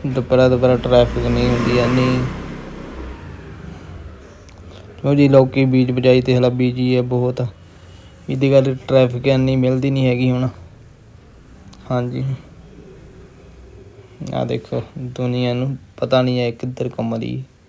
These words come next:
ਰੌਂਗ ਸਾਈਡ ਬੜੀ ਜਾਂਦੇ। ਇਹ ਆ ਜੀ ਸਾਡਾ ਬੱਸ ਅੱਡਾ ਨੂਰ ਪਵੇਦੀ ਦਾ।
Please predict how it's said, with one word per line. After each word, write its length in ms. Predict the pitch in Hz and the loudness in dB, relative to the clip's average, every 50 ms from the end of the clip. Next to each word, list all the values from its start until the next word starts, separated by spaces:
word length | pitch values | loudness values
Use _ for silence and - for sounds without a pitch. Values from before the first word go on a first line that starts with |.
| _ _ _ _ _ _ _ _ _ _ _ _ _ _ - - 147 127 | _ _ _ _ _ _ _ _ _ _ _ _ _ _ -14 -10 -6 -2
ਰੌਂਗ 240 | 131 127 123 127 123 | -2 0 0 -2 -2
ਸਾਈਡ 320 | - - 127 123 123 123 | -4 -4 -4 -2 -2 -2
ਬੜੀ 340 | 117 123 123 123 120 120 120 | -2 -2 -2 -2 -2 -4 -6
ਜਾਂਦੇ। 340 | 123 120 120 123 120 123 120 - - - - _ _ _ _ _ _ - - _ _ _ - - _ _ _ _ _ _ _ _ _ _ _ _ _ _ - - - - - - - - - - | -6 -8 -8 -8 -8 -8 -10 -12 -18 -20 -20 _ _ _ _ _ _ -20 -20 _ _ _ -20 -20 _ _ _ _ _ _ _ _ _ _ _ _ _ _ -20 -20 -20 -20 -20 -20 -18 -10 -4 -2
ਇਹ 100 | 131 127 | 0 2
ਆ 60 | 127 | 2
ਜੀ 120 | 127 131 127 | 2 2 0
ਸਾਡਾ 220 | 123 117 117 123 | 0 0 0 -2
ਬੱਸ 300 | 117 117 120 113 113 - 120 | 0 0 0 0 0 -4 -8
ਅੱਡਾ 360 | 120 123 123 123 123 120 120 - _ _ _ _ _ _ - - _ - _ _ _ _ _ _ 131 | -4 -2 0 0 0 0 -4 -8 _ _ _ _ _ _ -20 -20 _ -20 _ _ _ _ _ _ -2
ਨੂਰ 180 | 127 123 127 120 | 0 0 0 0
ਪਵੇਦੀ 420 | 120 123 123 123 120 117 120 127 123 | 0 -2 -2 0 -2 -2 -2 -2 0
ਦਾ। 160 | 123 123 123 | 2 2 2